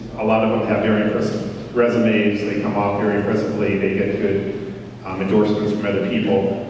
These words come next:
But there has to be something I would think that would tell you, okay, this person is ready for that job and for that responsibility and to, to manage other people.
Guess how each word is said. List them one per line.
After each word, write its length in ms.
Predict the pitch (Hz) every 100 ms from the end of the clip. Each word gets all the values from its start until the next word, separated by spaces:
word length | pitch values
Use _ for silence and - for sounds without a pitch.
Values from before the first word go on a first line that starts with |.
| - - -
But 140 | 120
there 100 | 117
has 200 | 123 139
to 60 | 131
be 140 | 113
something 500 | - 117 117 117 107
I 120 | 107
would 180 | 104 101
think 220 | 104 107
that 120 | 117
would 160 | 104 95
tell 280 | - 110 107
you, 540 | 104 101 101 95 -
okay, 400 | 120 104 - 95
this 240 | 107 - -
person 580 | 110 - - 202 95 92
is 140 | 98
ready 460 | 95 95 95 95 95
for 80 | 98
that 280 | 98 95 92
job 300 | 95 92 92
and 160 | -
for 60 | -
that 220 | 98 95
responsibility 880 | 92 - 95 95 92 101 101 95 -
and 160 | 92 90
to, 600 | 87 - - - - 107
to 80 |
manage 320 | 104 98 98 98
other 240 | 95 -
people. 280 | - 104 98